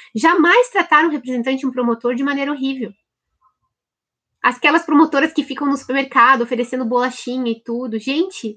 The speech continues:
elas ganham super pouco pra fazer aquilo, já é uma coisa super desgastante. É, eu não sei se vocês sabem, mas a maioria delas ganha comissão se elas conseguirem te convencer a comprar o produto que elas estão dando de presente. Então, minimamente, se você experimenta algo e gosta,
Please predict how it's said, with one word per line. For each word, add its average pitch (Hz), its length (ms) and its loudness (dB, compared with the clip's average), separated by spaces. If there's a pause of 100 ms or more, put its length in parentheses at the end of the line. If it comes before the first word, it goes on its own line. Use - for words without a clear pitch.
(240)
elas 262 180 0
ganham 302 260 2
super 349 580 -2
pouco 262 300 4
pra 240 140 -4
fazer 226 240 -4
aquilo, 233 480 -4
já 262 220 2
é 294 200 4
uma 339 180 0
coisa 302 260 -4
super 320 400 -2
desgastante. 254 880 -2 (480)
É, 233 240 4
eu 269 60 4
não 330 80 6
sei 339 160 2
se 330 80 -6
vocês 320 320 -2
sabem, 285 320 2
mas 247 180 0
a 262 60 0
maioria 262 340 0
delas 262 240 0
ganha 302 300 -2 (120)
comissão 262 560 0
se - 120 -6
elas 277 140 -6
conseguirem 294 540 0
te - 120 -2
convencer 277 640 -2
a 320 80 0
comprar 320 400 2
o 403 60 -2
produto 277 340 -4
que - 80 -6
elas 269 140 -2
estão 277 160 -4
dando 254 260 -2
de 233 80 -8
presente. 247 640 -2 (1400)
Então, 339 300 4
minimamente, 339 960 4
se - 140 -10
você 240 240 -4
experimenta 320 720 0
algo 220 420 4
e 202 40 -4
gosta, 214 720 -2